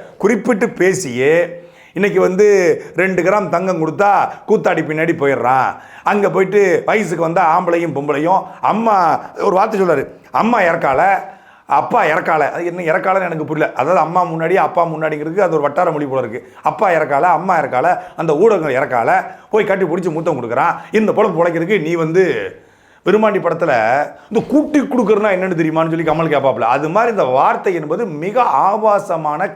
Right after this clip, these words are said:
கீழ்த்தரமான வார்த்தை. எது முதல்ல, யாரை நீங்க சொன்னீங்க? தமிழ்நாட்டில் இருக்கக்கூடிய மாணவ மாணவருடைய பெற்றோரை சொல்லியிருக்கீங்க.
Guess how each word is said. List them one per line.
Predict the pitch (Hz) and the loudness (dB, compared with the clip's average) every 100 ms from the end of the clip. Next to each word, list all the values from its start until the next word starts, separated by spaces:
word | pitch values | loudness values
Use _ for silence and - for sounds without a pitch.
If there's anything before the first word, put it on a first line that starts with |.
| 247 | -8
கீழ்த்தரமான | 262 - 196 170 139 | -6 -2 -2 -2 -6
வார்த்தை. | 110 101 - _ _ _ _ _ _ _ _ _ - | -6 -8 -12 _ _ _ _ _ _ _ _ _ -6
எது | 113 160 | -2 0
முதல்ல, | 226 165 165 156 131 104 95 - - _ _ _ _ _ - | -2 -2 0 2 2 0 -4 -8 -20 _ _ _ _ _ -4
யாரை | 107 156 233 | 0 2 0
நீங்க | 190 165 | -2 -4
சொன்னீங்க? | - 139 131 95 87 - _ _ _ _ _ | -4 -4 -6 -10 -16 -20 _ _ _ _ _
தமிழ்நாட்டில் | - 123 185 240 247 233 196 | -6 -2 2 2 2 0 -4
இருக்கக்கூடிய | 180 127 139 113 139 233 - - - _ - | -4 -6 -6 -2 0 2 0 -8 -20 _ -20
மாணவ | 107 110 147 214 233 220 | -8 0 2 2 2 0
மாணவருடைய | 185 160 190 185 185 | 0 2 0 0 0
பெற்றோரை | - - 226 - 294 277 | -2 0 -2 0 2 2
சொல்லியிருக்கீங்க. | - 175 143 117 107 | 0 -4 -6 -10 -16